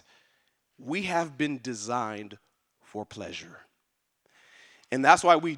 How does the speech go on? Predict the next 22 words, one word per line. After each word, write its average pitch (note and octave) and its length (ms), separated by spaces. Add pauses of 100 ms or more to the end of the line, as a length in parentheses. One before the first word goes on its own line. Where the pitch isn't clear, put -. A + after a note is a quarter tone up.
do A3 220
things C3+ 420
that A#2 180
we C3+ 160
enjoy. A#2 680 (640)
But - 100
let C#3 120
me C3+ 80
tell - 180
you, B2+ 160
there's A2+ 200
a G#2 140 (300)
higher G2+ 400 (120)
pleasure. - 400 (140)
<laughs> - 1200
There's A#2 160
a A2 60
higher B2+ 440
pleasure F2+ 520 (500)
in A#2 140
the G#2 80
Lord. G2 360